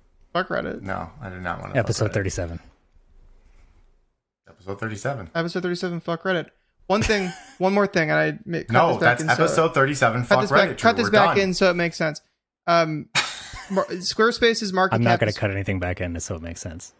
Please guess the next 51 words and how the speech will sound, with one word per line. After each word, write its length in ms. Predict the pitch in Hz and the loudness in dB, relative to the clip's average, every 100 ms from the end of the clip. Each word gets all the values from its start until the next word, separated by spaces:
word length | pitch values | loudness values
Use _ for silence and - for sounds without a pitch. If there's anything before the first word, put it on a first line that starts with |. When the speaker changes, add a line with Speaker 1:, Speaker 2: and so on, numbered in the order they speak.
| _ | _
Speaker 1:
Squarespace's 680 | - 208 214 208 220 202 185 | -8 -2 -2 0 -2 -2 -2
market 300 | 185 175 175 | -2 -2 -2
cap 220 | 170 165 | -2 -2
is 100 | 165 | -4
four 200 | - 165 | -6 -6
point 300 | - 156 151 | -4 -6 -6
four 200 | - 156 | -8 -8
three 180 | 151 151 | -6 -6
billion. 320 | 160 156 156 _ _ _ 202 | -4 -4 -8 _ _ _ -2
Does 100 | 214 | 0
it 120 | 247 | 2
not 200 | 240 240 | 0 2
make 220 | 247 233 | -2 0
more 220 | 196 214 | 0 0
sense? 640 | - 190 202 208 - - - | 0 0 0 -2 -6 -8 -6
And 160 | 190 185 | 0 2
they, 160 | 180 190 | 0 0
they're, 200 | 180 170 | 0 0
would 220 | 160 170 | 0 -2
you 60 | 170 | 0
believe 260 | 165 165 | 0 -2
that 100 | 156 | -4
their 100 | 160 | -8
stock 320 | 151 151 156 156 | -4 -4 -4 -6
is, 260 | 151 - | -8 -8
uh, 200 | - 156 - | -6 -6 -4
on 160 | 156 | -6
the 60 | 147 | -2
up 240 | 156 - | -2 -2
right 120 | 151 | -6
now? 160 | - - _ _ | -6 -10 _ _
Would 220 | - 180 254 | -6 0 2
it 80 | |
not 160 | 240 285 | 2 2
make 160 | 320 277 | -2 -2
more 200 | 262 240 | -2 -2
sense 520 | - 240 247 - - | -2 -4 -4 -8 -8
for 160 | - 180 | -4 -2
Google 380 | 170 202 220 220 | -2 -4 -4 -4
to 200 | 202 165 | -4 -4
buy 400 | - 175 226 240 | 0 0 0 -2
Squarespace? 580 | - 254 254 - 262 | -4 -4 -4 -4 -6
That 140 | - 196 | -4 -6
seems 180 | 254 247 | -6 -4
like 140 | 240 | -4
it 40 | 185 | -4
would 140 | 202 | -4
be, 120 | 214 | -2
like, 160 | 202 175 | -4 -6
a 60 | |
good 480 | 160 156 160 175 170 | -12 -8 -4 -4 -6